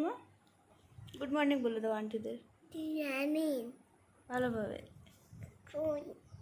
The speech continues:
Speaker 2: মর্নিং।
Speaker 1: এখন মামামকে ব্রাশ করিয়ে, খাইয়ে দিয়ে, রেডি করিয়ে মামামকে স্কুলে পাঠাবো।
Speaker 2: মাম্মা।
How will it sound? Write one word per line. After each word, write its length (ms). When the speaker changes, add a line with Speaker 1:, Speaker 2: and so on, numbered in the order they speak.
Speaker 2:
মর্নিং। 800
Speaker 1:
এখন 180
মামামকে 500
ব্রাশ 240
করিয়ে, 280
খাইয়ে 440
দিয়ে, 120
রেডি 300
করিয়ে 240
মামামকে 440
স্কুলে 320
পাঠাবো। 340
Speaker 2:
মাম্মা। 420